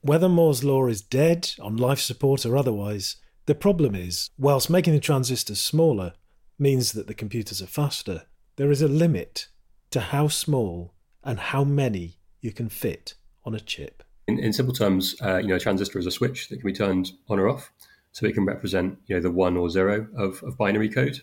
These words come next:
Speaker 2: which is the, the basic language that computers speak. So, uh, the more transistors you have, the more ones and zeros you can represent, uh, and the more complex calculations you can do more quickly.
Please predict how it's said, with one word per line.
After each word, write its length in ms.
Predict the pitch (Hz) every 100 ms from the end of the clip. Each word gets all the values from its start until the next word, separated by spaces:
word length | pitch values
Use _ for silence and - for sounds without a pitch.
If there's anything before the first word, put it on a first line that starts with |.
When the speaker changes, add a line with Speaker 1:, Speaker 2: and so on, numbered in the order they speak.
| -
Speaker 2:
which 240 | - -
is 180 | 95 -
the, 220 | 98 98 - _ _ _ -
the 80 | 95
basic 260 | 98 104
language 400 | 104 95 98 104
that 140 | - 131
computers 360 | 98 101 104
speak. 360 | - 123 - - _ - - _ _ _ _
So, 500 | - - 92 92 95
uh, 440 | 92 92 90 92 -
the 80 | 110
more 160 | 110
transistors 460 | 95 101 107 - 92
you 80 | 92
have, 340 | 98 123 - _ -
the 100 | 104
more 160 | 98
ones 200 | 95 95
and 100 | 90
zeros 300 | 92 95 87
you 80 | 95
can 120 | 95
represent, 540 | 90 - 104 92 87 - _ _ _ _ _
uh, 280 | 98 92 90 -
and 200 | 98 90
the 60 | 87
more 220 | 92 82
complex 320 | 92 - -
calculations 580 | 104 98 98 95 101 90
you 80 | -
can 140 | 95
do 120 | 98
more 180 | 92 92
quickly. 380 | 123 127 80